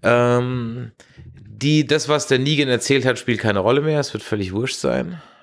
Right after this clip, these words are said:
Ähm, und wenn es noch eine Rolle spielt, dann in einem völlig peinlichen Martha-Moment.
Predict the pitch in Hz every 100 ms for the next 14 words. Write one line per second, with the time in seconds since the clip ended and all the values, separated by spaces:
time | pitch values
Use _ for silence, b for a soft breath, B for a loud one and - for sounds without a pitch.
0 | _ - 113 117 117 120 117 B B B
1 | B 135 120 104 185 196 127 147 156 123
2 | 123 113 117 110 - 127 123 120 110 101
3 | 110 - - 131 127 120 - 117 123 117
4 | 104 110 101 104 110 101 92 92 85 80
5 | 71